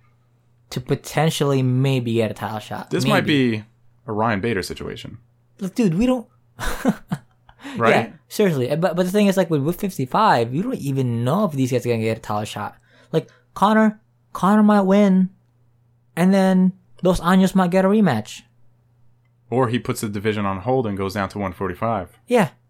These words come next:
Speaker 1: exactly. Like, you know, and these two guys definitely want a title shot if they win.
Speaker 2: Yeah, if Do-, well, if Dos Anjos beats Conor, I'm pretty sure that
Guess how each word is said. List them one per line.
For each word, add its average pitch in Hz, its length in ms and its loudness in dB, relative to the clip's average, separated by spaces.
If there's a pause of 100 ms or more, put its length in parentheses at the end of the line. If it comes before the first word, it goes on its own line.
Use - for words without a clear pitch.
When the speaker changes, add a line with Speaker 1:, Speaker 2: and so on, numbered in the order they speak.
Speaker 1:
exactly. 175 600 0 (560)
Like, 190 260 -4 (140)
you 180 140 0
know, 165 160 2 (420)
and 143 140 0
these 220 200 0
two 180 140 -2
guys 147 320 0 (340)
definitely 139 360 0
want 120 180 0
a 110 100 -6
title 139 220 2
shot 113 300 -4
if 110 40 -14
they 110 100 -4
win. 131 360 -2 (340)
Speaker 2:
Yeah, 120 180 2
if 98 100 -6
Do-, 208 200 2
well, 165 320 -2 (140)
if 147 160 -4
Dos 190 180 0
Anjos 190 360 -2
beats 117 260 -2
Conor, 101 540 -4 (1120)
I'm 110 100 -8
pretty 127 260 2
sure 110 200 -4
that 98 260 -4